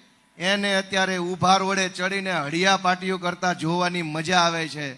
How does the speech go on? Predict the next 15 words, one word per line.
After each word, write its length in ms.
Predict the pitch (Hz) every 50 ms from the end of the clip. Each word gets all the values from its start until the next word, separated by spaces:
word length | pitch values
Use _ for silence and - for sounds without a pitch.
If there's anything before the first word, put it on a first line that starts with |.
| - - _ _ _ _ _ _ _ _ _ _ _ _ -
મિત્રો, 300 | 165 202 190 220 220 220 208 196 175 - - - - - - _ _ _ _ _ _ _ _ _ -
આ 140 | 185 202
ચૂંટણી 460 | 196 196 202 220 226 214 226 233 226 220
એક 200 | 214 214 214 190
ઐતિહાસિક 680 | 185 190 190 - 220 196 180 190 202 185 - 196 190 - -
ચૂંટણી 380 | - 185 196 190 196 202 190
છે. 180 | 175 - 160 143 139 - _ _ _ _ _ _ _ _ _ _ _ _ _ _ _ _ _ -
આ 140 | 214 240 240
ચૂંટણીમાં 760 | 240 240 233 214 247 254 254 247 254 254 254 254 254 247 247 254 254 - - - _ _ _ _ _ _ _ _ _ 139
એક 340 | 160 214 277 311 302 302 - - - -
તરફ 380 | 254 247 254 254 247 247 - - - - -
તંત્ર, 380 | - 269 285 285 277 - 277 262 254 240 214 190 165 - - - _ _ _ _ _ _ _ _ -
એક 240 | 208 254 269 262 262 - -
તરફ 320 | - 233 233 240 233 - - 175 170 175
લોકો 400 | 190 240 285 302 294 311 285 262